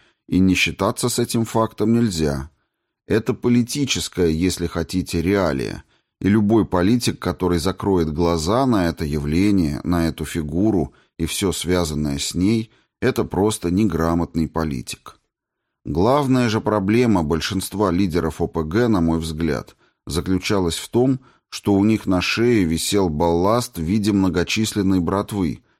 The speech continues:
который в силу отмирания института стрелок-разборок в прежнем своём количестве начал представлять собой серьёзную финансовую обузу.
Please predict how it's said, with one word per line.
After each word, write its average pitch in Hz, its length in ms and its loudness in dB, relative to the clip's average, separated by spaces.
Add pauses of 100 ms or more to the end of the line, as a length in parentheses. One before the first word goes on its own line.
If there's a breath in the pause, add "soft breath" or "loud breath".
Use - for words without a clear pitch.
(260)
который 120 520 2
в - 80 -4
силу 113 400 2
отмирания 104 880 2
института 92 760 -2
стрелок-разборок 87 1300 0
в - 120 -20
прежнем 87 480 0
своём 85 400 0
количестве - 800 -4 (500)
начал 131 400 2
представлять 117 640 0
собой 104 400 2
серьёзную 95 680 2
финансовую 85 800 -2
обузу. 95 600 -2